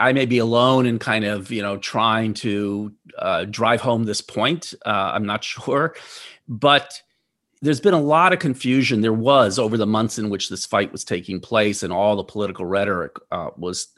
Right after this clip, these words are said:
um, occurring about exactly what was being talked about.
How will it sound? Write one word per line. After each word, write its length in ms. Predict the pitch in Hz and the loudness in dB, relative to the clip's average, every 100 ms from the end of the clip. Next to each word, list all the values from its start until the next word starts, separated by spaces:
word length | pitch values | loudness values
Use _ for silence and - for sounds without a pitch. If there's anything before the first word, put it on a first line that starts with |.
| - | -6
um, 240 | 85 78 - | -6 -6 -12
occurring 640 | - 156 160 107 80 80 _ _ _ - _ - | -10 -2 0 0 -4 -12 _ _ _ -20 _ -6
about 220 | 127 131 | 2 4
exactly 480 | 120 107 123 131 123 | 2 2 0 0 -2
what 140 | 110 | -4
was 140 | 80 98 | -6 -8
being 200 | 101 95 | -8 -8
talked 380 | - 95 95 87 | -6 -6 -4 -8
about. 380 | 76 62 - | -10 -12 -16